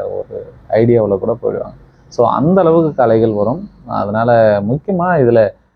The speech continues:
நம்ம மெயின்டெயின் பண்றது வந்து களைகள் அடிக்கலாமா வேணாமா? என்னை பொறுத்தளவுக்கு வேணாம்னு தான் சொல்லுவேன். "ஏன், என்ன காரணம் ப்ரோ? ஏன் இப்படி சொல்றீங்க? ஏன் அடிச்சா என்ன ப்ராப்ளம் வரும்?"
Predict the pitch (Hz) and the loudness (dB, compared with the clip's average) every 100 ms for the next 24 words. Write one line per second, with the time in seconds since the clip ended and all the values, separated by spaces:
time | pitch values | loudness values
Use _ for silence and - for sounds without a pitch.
0 | _ - 104 98 107 117 117 107 104 98 | _ -4 -4 0 0 2 0 0 -2 -2
1 | 98 98 101 117 - 107 110 104 - _ | -2 -2 -2 -2 0 2 2 0 -4 _
2 | 101 101 120 117 101 110 101 95 95 92 | -6 -4 -2 -4 -4 -4 -4 -6 -10 -16
3 | - _ _ _ _ - 98 110 110 107 | -20 _ _ _ _ -4 0 0 0 0
4 | 98 107 104 110 98 98 98 98 - - | 0 -2 0 0 0 -2 -4 -4 -8 -14
5 | - - _ _ _ _ _ _ _ 110 | -20 -20 _ _ _ _ _ _ _ 2
6 | 151 139 104 117 151 160 127 127 127 113 | 2 2 2 0 0 -2 -2 0 0 -2
7 | 101 113 135 104 139 151 120 101 110 101 | -2 -2 -2 -2 -2 -4 -2 0 2 0
8 | - 101 98 98 101 139 110 117 123 - | -2 -4 -2 -4 -4 -2 0 0 -2 -6
9 | 101 101 117 - 110 104 107 - 98 101 | -4 0 -2 0 -2 0 -2 0 -2 -2
10 | 98 - | -8 -8